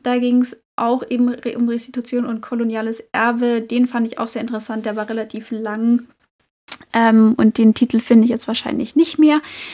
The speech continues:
Ähm, aber da wurden auch, der war sehr umfangreich. Ähm, da waren, und es wurden auch sehr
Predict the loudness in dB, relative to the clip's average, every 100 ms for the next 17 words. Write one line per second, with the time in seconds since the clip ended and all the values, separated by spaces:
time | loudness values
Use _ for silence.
0 | -6 2 6 8 8 6 2 0 2 2
1 | 2 2 2 0 -2 0 -2 0 0 2
2 | 2 2 2 0 2 0 0 -4 -4 -10
3 | -8 -2 0 2 2 0 0 0 0 0
4 | -2 -6 _ _ _ _ _ _ -6 -2
5 | -2 2 2 4 -2 -4 -2 0 0